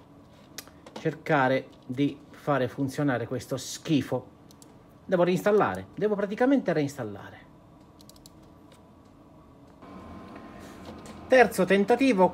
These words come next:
con questa simpatica distro che si chiama Ventoy, che io richiamerò, rinominerò Ventroy.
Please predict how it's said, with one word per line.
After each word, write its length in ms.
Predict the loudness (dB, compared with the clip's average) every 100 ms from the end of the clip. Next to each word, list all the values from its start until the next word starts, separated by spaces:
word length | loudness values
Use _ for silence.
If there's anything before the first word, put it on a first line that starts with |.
| 4
con 600 | 6 8 8 6 4 2 -4 -18 -18 -20 -14
questa 580 | 0 0 0 2 2 2
simpatica 680 | -2 0 2 0 0 2 2
distro 720 | 2 -4 -6 -2 0 0 -4 -20 -20 -20 -20 -20 -20 -20 -20 -20 -20 -20 -20 -20 -20 -20 -20 -20 -20 -8
che 100 | -6
si 100 | 0
chiama 280 | 4 6
Ventoy, 580 | 6 4 4 6 6 4
che 140 | 2 2
io 160 | 4
richiamerò, 680 | 2 2 0 4 8 8 6 -4
rinominerò 600 | -2 2 4 6 6 6
Ventroy. 960 | 6 6 6 8 8 12 12 10 4